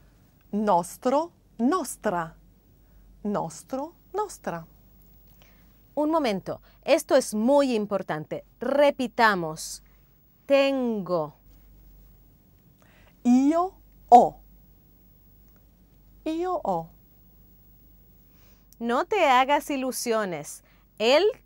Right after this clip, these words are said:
Speaker 2: tiene novia. Tiene. Tiene.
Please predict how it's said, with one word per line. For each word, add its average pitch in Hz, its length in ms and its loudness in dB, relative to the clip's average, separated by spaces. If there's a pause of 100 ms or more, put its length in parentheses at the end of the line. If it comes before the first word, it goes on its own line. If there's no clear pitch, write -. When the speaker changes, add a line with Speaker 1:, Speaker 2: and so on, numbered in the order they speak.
(140)
Speaker 2:
tiene 233 400 -2
novia. 254 800 0 (880)
Tiene. 294 960 0 (1200)
Tiene. 226 580 0